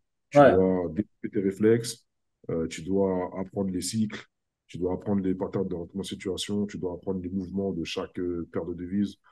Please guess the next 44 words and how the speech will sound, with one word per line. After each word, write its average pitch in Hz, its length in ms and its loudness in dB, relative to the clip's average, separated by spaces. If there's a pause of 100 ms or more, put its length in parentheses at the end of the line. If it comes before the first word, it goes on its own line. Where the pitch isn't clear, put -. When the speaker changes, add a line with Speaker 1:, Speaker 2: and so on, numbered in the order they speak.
(220)
Speaker 1:
ou 90 80 -6
chaque - 240 -4
instrument 92 340 -4
financier. 90 460 -6
C'est - 140 -10
super - 280 -8
important. - 400 -10 (1160)
Speaker 2:
Mm, 135 40 6
mm. 131 200 8 (260)
Ouais, 143 160 12
bah 101 160 8
oui, 135 80 8
c'est - 180 0
exactement 143 540 8
bien. 156 220 10
C'est 135 120 0
bien 143 120 8
l'exemple 123 460 4
que - 40 -16
t'as 123 80 8
donné. 120 200 8
C'est - 40 -2
pas 123 80 4
parce 123 140 2
que 135 80 4
t'as 123 140 8
permis 123 260 8
de, - 40 -12 (360)
c'est - 100 8
pas - 40 12
parce 175 120 12
que 180 80 6
t'as 165 160 12
eu 160 60 12
ton 156 100 8
permis 147 240 10
de 135 60 0
conduire 151 440 4 (240)
qu'on 117 120 -4
t'a 117 180 2
dit, 120 200 -2
euh, 104 320 -2
même 120 220 8
aller, 101 400 2